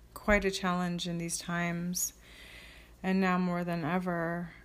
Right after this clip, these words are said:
um, there has been, <sighs> oh,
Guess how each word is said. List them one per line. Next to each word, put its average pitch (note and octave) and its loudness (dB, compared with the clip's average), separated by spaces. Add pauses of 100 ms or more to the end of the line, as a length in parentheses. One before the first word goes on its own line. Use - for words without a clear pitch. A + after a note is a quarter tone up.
um, F3 -2 (1200)
there G3 2
has G3+ 2
been, F#3+ 0 (2000)
<sighs> - -14
oh, F3 -2